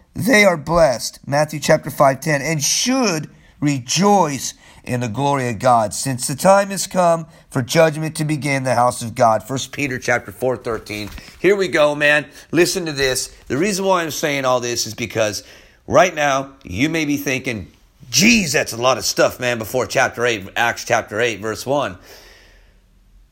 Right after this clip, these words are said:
You need to know persecution is coming every day. It's a part of life. Jesus,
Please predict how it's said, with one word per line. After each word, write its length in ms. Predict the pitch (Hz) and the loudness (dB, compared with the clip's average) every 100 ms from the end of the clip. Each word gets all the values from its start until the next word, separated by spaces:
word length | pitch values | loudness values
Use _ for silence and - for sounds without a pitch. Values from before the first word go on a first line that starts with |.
| - | -8
You 300 | 123 226 285 | 2 4 4
need 180 | 254 185 | 2 -2
to 120 | 202 | -2
know 540 | 208 220 170 165 156 _ _ _ _ _ _ - - _ - _ _ _ - - - - _ - _ _ - | 0 0 0 -2 -6 _ _ _ _ _ _ -20 -20 _ -20 _ _ _ -20 -20 -20 -20 _ -20 _ _ -8
persecution 1080 | - 233 - - 220 247 226 175 151 151 _ - | -2 0 0 -2 0 0 0 -2 -2 -8 _ -4
is 180 | 156 139 | -2 -2
coming 400 | - 190 180 147 | 0 2 2 0
every 280 | 165 151 143 | 0 0 0
day. 360 | 160 135 - - _ _ _ _ _ - _ - | 0 0 -2 -18 _ _ _ _ _ -20 _ -4
It's 200 | 156 156 | -2 -2
a 60 | |
part 260 | 113 160 170 | 0 2 2
of 60 | |
life. 420 | 143 139 101 - - 104 | 2 0 0 -4 -14 -4
Jesus, 680 | 135 214 226 175 - - | 0 0 0 -2 -2 -6